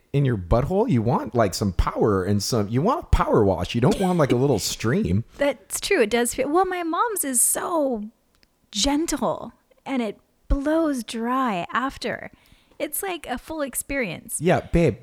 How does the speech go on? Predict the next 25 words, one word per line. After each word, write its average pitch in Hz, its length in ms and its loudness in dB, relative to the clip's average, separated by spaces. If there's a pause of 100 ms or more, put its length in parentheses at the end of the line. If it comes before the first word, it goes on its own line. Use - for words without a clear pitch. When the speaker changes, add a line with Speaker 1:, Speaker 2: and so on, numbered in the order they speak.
(120)
Speaker 1:
this, 175 320 4
Speaker 2:
This - 20 -4
is 330 200 -4
like 277 100 6
Speaker 1:
this 202 180 8
Speaker 2:
a 269 40 10
Speaker 1:
is, 196 140 4
Speaker 2:
power 262 420 2
wash 185 400 2
Speaker 1:
this 143 180 8
Speaker 2:
to - 0 -
Speaker 1:
is 165 80 4
Speaker 2:
your - 80 6
Speaker 1:
a - 20 8
Speaker 2:
nether 240 240 8
Speaker 1:
power, - 160 10
Speaker 2:
regions. 202 440 4
Speaker 1:
exactly. 113 680 2
Speaker 2:
<laughs> - 60 -2 (420)
Speaker 1:
They 139 120 6
have 170 160 6
a 165 40 6
shirt 165 300 4
that 127 120 4
says, 120 200 2